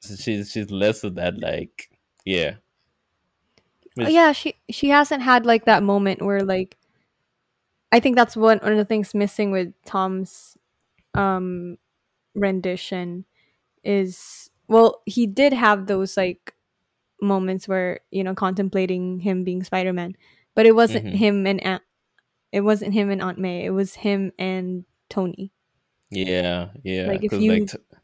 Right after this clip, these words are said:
Speaker 2: if you're
Speaker 1: yeah.
Speaker 2: no one without the suit, you shouldn't have the suit. Like,
Speaker 1: Yeah.
Speaker 2: I felt like they could have added something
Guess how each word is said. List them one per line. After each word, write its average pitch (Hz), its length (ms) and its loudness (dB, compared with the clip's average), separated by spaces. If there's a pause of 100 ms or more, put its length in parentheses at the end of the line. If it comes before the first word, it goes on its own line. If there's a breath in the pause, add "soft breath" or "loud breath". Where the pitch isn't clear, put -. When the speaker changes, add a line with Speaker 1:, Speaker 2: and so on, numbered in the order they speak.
(220)
Speaker 2:
if - 140 -8
you're 208 120 4
Speaker 1:
yeah. 208 80 0
Speaker 2:
no 214 120 2
one 208 300 0
without 202 340 2
the 208 60 -2
suit, 214 300 -6 (160)
you 202 100 -6
shouldn't 208 240 -4
have 190 200 -4
the 202 80 -6
suit. 190 260 -6 (100)
Like, 196 180 -6 (440)
Speaker 1:
Yeah. 92 360 -4
Speaker 2:
I - 60 2
felt 233 300 6
like 233 260 6 (720)
they 220 240 6
could 220 300 2
have 208 200 2
added 196 420 2
something 208 640 -2